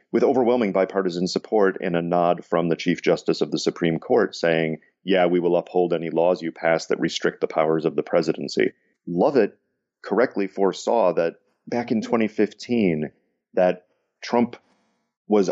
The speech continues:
unfit for the presidency in some fundamental ways, and he got that right. He got the election right.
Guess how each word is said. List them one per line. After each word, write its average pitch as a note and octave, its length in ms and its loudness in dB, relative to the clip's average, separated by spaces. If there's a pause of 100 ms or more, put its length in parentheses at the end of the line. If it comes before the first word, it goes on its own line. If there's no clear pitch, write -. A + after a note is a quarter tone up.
unfit A#2+ 480 0
for F#2+ 120 -2
the F2+ 80 0
presidency G2 600 0
in D#2+ 120 0
some E2+ 200 0
fundamental E2+ 680 0
ways, E2 580 0 (880)
and A2 80 2
he G2+ 80 4
got A#2+ 240 -2
that B2+ 260 0
right. D#2 320 -2 (420)
He G#2+ 100 -2
got A#2 160 0
the A2+ 80 2
election G#2+ 480 0
right. C#2 280 -2